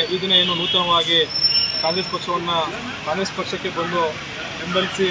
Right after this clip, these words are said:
ಅಧ್ಯಕ್ಷರು ಮತ್ತು ಉಪಾಧ್ಯಕ್ಷರ ಚುನಾವಣೆಯಲ್ಲಿ ಗೆಲುವು ಸಾಧಿಸಿದಂತಹ ಅಧ್ಯಕ್ಷರಾದಂತಹ, ನೂತನ ಅಧ್ಯಕ್ಷರಾದಂತಹ ಕಿರಣ್ ಗೌಡ ಮತ್ತೆ ಉಪಾಧ್ಯಕ್ಷರಾಗಿ ಆಯ್ಕೆಯಾದಂತಹ ಹಿನಾ ಕೌಸರ್ ಅವರಿಗೆ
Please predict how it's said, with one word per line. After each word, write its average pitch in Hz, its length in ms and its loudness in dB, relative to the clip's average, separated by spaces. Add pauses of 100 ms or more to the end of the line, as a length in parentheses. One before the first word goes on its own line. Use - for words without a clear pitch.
ಅಧ್ಯಕ್ಷರು 190 400 -2
ಮತ್ತು 175 200 -2
ಉಪಾಧ್ಯಕ್ಷರ 170 580 -2
ಚುನಾವಣೆಯಲ್ಲಿ 165 560 -2 (120)
ಗೆಲುವು 175 260 0
ಸಾಧಿಸಿದಂತಹ 170 600 0 (600)
ಅಧ್ಯಕ್ಷರಾದಂತಹ, - 680 2 (140)
ನೂತನ 165 240 -4 (100)
ಅಧ್ಯಕ್ಷರಾದಂತಹ 160 600 -2
ಕಿರಣ್ 170 280 -6
ಗೌಡ 160 160 0 (200)
ಮತ್ತೆ 170 240 0 (420)
ಉಪಾಧ್ಯಕ್ಷರಾಗಿ 185 640 2
ಆಯ್ಕೆಯಾದಂತಹ 160 520 2 (140)
ಹಿನಾ 185 180 0 (100)
ಕೌಸರ್ 175 340 -4
ಅವರಿಗೆ 156 260 -2